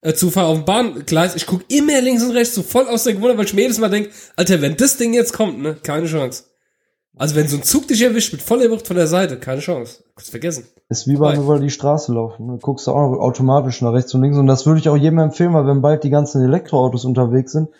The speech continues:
Speaker 2: kannst du dich auch nicht mehr auf dein Gehör verlassen, ne? Und dann, wenn du denkst, ach, ich hör nix, da kommt
Speaker 1: Heute
Speaker 2: nichts.
Speaker 1: sind wir ja voll der Bildungspodca-, Podcast. Ja gut, Gehör geht ja bei Elektroautos ja sowieso nicht. Du hörst die ja gar nicht, du hörst ja nur den Wind,
Speaker 2: Deswegen
Speaker 1: den
Speaker 2: meine ich ja,
Speaker 1: Windzischen.
Speaker 2: ne? Sonst,
Speaker 1: Und,
Speaker 2: wenn,
Speaker 1: äh,
Speaker 2: wenn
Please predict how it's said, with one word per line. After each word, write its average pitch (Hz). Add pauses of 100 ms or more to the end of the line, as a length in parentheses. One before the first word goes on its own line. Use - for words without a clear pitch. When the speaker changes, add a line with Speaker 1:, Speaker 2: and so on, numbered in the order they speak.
(380)
Speaker 2:
kannst 139
du -
dich 147
auch 135
nicht 139
mehr 147
auf 131
dein 131
Gehör 139
verlassen, 123
ne? 131
Und 127
dann, 127
wenn 127
du 131
denkst, 135
ach, 117
ich 120
hör 139
nix, 156
da -
kommt 135
Speaker 1:
Heute 202
Speaker 2:
nichts. 175
Speaker 1:
sind 185
wir 170
ja 156
voll 175
der 175
Bildungspodca-, 147
Podcast. 139
Ja 147
gut, 160
Gehör 165
geht 180
ja 160
bei 147
Elektroautos 143
ja 139
sowieso 131
nicht. 127
Du 117
hörst 147
die 117
ja 107
gar 107
nicht, 117
du 117
hörst 123
ja 123
nur 135
den 127
Wind, 139
Speaker 2:
Deswegen 147
Speaker 1:
den 160
Speaker 2:
meine 190
ich 135
ja, 120
Speaker 1:
Windzischen. 131
Speaker 2:
ne? 120
Sonst, 143
Speaker 1:
Und, 165
Speaker 2:
wenn, 139
Speaker 1:
äh, 160
Speaker 2:
wenn 131